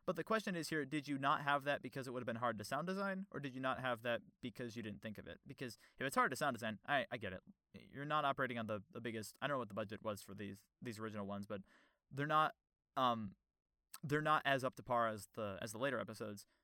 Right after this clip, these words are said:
So I, I get that if you're not do-, if you're doing it because you don't think you can, but,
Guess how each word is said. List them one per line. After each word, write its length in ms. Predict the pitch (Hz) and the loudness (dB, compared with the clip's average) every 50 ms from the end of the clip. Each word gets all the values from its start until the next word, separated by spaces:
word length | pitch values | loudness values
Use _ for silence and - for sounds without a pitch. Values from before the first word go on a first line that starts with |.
| _ _ _ | _ _ _
So 100 | - - | 0 2
I, 80 | 220 - - | 2 4 4
I 60 | 185 | 4
get 160 | 185 226 202 - | 4 4 6 6
that 140 | 170 160 | 6 6
if 60 | 135 - | 6 4
you're 100 | 135 127 | 2 2
not 140 | 123 113 | 2 2
do-, 120 | 113 117 - - | 0 -2 -4 -4
if 80 | - | -4
you're 80 | - 127 | -4 -2
doing 160 | 123 120 113 | 0 0 -2
it 60 | 110 - | -4 -6
because 140 | 98 110 | -8 -8
you 60 | 113 107 | -4 -4
don't 120 | 104 - | -4 -4
think 120 | 107 95 - | -6 -10 -6
you 40 | 180 | 0
can, 220 | 170 165 143 123 - - - - _ _ _ - 139 127 | 2 4 4 2 0 -6 -20 -20 _ _ _ -16 -4 6
but, 200 | - 160 - - | 8 8 8 8